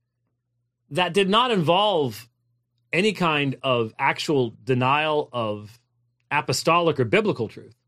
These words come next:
The problem is that a lot of people want to identify their emphasis with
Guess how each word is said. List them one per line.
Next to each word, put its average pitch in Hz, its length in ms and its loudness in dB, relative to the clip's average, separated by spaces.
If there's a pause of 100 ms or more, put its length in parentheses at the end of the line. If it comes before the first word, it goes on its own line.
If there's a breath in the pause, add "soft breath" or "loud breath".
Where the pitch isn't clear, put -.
(920)
The 214 60 -2
problem 262 380 2
is 123 340 -2
that 160 220 -2 (240)
a 156 60 0
lot 170 200 2
of 180 100 -4
people 143 460 0 (320)
want 147 280 0
to 156 120 -2
identify 135 600 -2
their 156 320 2
emphasis 143 720 -6 (880)
with 185 500 2